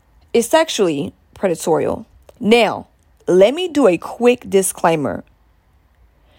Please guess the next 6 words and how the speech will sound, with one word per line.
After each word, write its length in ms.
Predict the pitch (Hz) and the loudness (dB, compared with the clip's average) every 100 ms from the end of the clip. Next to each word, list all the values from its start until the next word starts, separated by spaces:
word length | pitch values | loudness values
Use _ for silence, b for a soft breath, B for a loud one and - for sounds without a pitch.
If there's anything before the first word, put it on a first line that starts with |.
| _ | _
There 300 | 170 180 294 | -2 2 4
are 200 | 370 269 | 4 2
people 400 | 254 220 190 190 | 0 -8 -2 -2
who 160 | 220 214 | -2 0
are 300 | 208 247 294 _ _ _ _ | 2 0 -4 _ _ _ _
spiritual, 720 | - - 175 131 - 156 277 | -16 -8 -4 -4 -2 -4 -4